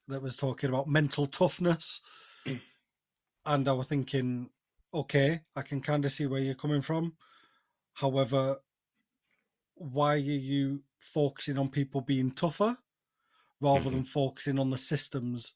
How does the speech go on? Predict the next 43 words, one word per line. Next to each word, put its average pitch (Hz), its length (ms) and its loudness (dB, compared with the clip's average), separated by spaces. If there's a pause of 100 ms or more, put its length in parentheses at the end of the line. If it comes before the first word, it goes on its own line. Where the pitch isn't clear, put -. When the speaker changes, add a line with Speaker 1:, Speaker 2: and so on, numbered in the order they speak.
(380)
Speaker 1:
that 135 220 -2
are 147 60 -6
demanding 135 640 2
they're 131 160 0
tougher 123 460 -4 (360)
in 139 160 0
order 123 260 -2
for - 160 -8
them 123 340 -2 (400)
not 139 320 -2
to 156 100 -2
be 151 120 4
broken?" 180 540 -2 (1040)
Speaker 2:
Mm-hmm. 80 260 -4
Speaker 1:
But - 180 -8 (100)
like 202 220 4
you 165 60 2
said, 120 340 -2
we're 170 100 4
not 196 220 6
gonna 147 180 2
go 135 80 2
on 131 100 6
a 131 60 4
rant 131 240 4
about 139 220 -2
that. 165 220 -2 (720)
Um, 143 220 8
Speaker 2:
No. 170 60 4
Speaker 1:
the 160 80 6
certainty 185 480 6
thing, 180 400 2
I 160 60 0
mean, 151 280 4 (880)
everything, 175 640 0 (840)
everything 156 480 0
requires 127 380 -4
certainty 135 500 -4
in 120 80 -2
order 135 200 0
for - 120 -12
people 123 380 -4
to, 123 280 -4